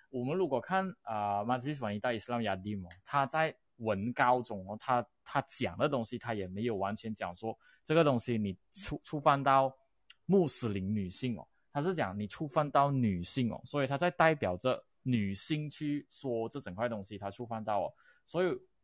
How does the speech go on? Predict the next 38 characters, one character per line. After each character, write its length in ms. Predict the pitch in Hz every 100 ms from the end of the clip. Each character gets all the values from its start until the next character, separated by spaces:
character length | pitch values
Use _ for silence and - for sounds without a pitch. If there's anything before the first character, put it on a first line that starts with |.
| _
我 260 | - 131 120
觉 240 | - 151
得， 280 | 175 135 143 - _ _ _ _
呃， 380 | 110 107 107 - _
一 100 | -
点 260 | 220 - 101
来 140 | 101
讲 200 | 113 104
说， 180 | 98 117
你， 260 | 120 110 104
你 320 | - 117 107 101
想 280 | - 110
要 380 | 110 151 156 151 - _
讲 260 | - 104 95
的 120 | 113
话， 160 | 131 143
你 140 | 117
其 160 | 95 107
实 200 | - 110
也 120 | 95
可 180 | - 110
以， 260 | 101 92 - _ _
啊， 160 | - 95
冲 320 | - 180 156
着 160 | 156 143
说 140 | 131
穆 180 | 123 139
斯 100 | 123
林 160 | 104 101
女 140 | 95
性 220 | 90 131
这 80 | 123
样 100 | 120
去 80 | 120
讲， 160 | 95
可 80 | 90
是 80 | 107
他， 140 | 156